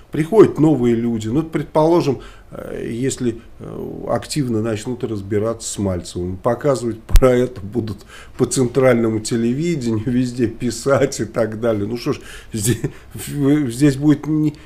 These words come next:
не сто тысяч просмотров, а все это просмотрят миллионы людей. М, появятся новые Мальцевы. Безусловно, святое место пусто не бывает. Поэтому они это прекрасно понимают.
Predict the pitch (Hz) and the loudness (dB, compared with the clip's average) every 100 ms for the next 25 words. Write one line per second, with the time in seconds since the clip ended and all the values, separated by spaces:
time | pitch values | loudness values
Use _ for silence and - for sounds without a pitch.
0 | - - - 117 127 147 147 180 - 104 | -20 -20 -14 -6 0 0 4 4 4 -2
1 | - 110 120 135 139 101 139 101 113 101 | -2 -2 -2 -2 -2 -4 -6 -6 -6 -2
2 | 151 156 151 - 135 131 127 135 147 - | 0 0 -2 -2 0 0 0 0 -2 -2
3 | 120 131 143 165 160 127 101 101 117 120 | 2 6 6 6 6 6 4 2 0 -2
4 | 135 170 175 - - - - - 90 - | 2 2 2 -8 -16 -18 -20 -16 -14 -12
5 | - 98 - 113 113 135 165 165 147 120 | -10 -10 4 6 8 8 6 2 2 2
6 | 143 143 104 98 120 131 - 127 143 - | 2 2 2 0 -2 -4 -8 -8 -10 -14
7 | 104 101 113 - 127 95 - 120 117 - | -10 -6 -6 -4 -4 -2 -2 0 0 0
8 | 120 120 - - 120 - 117 110 110 107 | -2 -2 -8 -12 -12 -8 -6 -4 -4 -2
9 | 123 131 - - - - 120 123 147 147 | -4 -4 -12 -20 -20 -10 -6 -4 2 6
10 | 208 202 - 220 196 180 101 104 87 107 | 6 4 2 0 2 2 2 -4 -6 -6
11 | 113 117 107 | -6 -6 -8